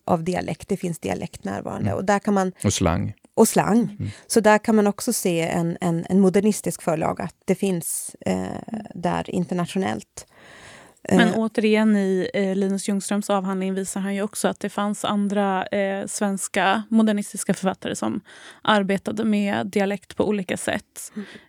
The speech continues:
Speaker 3: Ehm, ja, r-, så f-, fyrtio, femtiotalet. Ehm, men, eh, Lidman var en av de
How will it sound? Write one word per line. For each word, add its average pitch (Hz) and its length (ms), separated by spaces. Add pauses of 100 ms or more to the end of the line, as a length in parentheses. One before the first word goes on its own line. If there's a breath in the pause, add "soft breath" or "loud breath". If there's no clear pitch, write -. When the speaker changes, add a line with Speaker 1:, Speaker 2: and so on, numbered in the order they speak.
Speaker 3:
Ehm, 202 520 (340)
ja, 202 240 (180)
r-, 208 380
så - 200
f-, - 160 (180)
fyrtio, - 320
femtiotalet. 220 840 (480 loud breath)
Ehm, 196 480 (360 loud breath)
men, 196 520 (200)
eh, 190 360 (220)
Lidman 226 520
var 202 460 (500)
en 208 240
av 196 80
de 196 280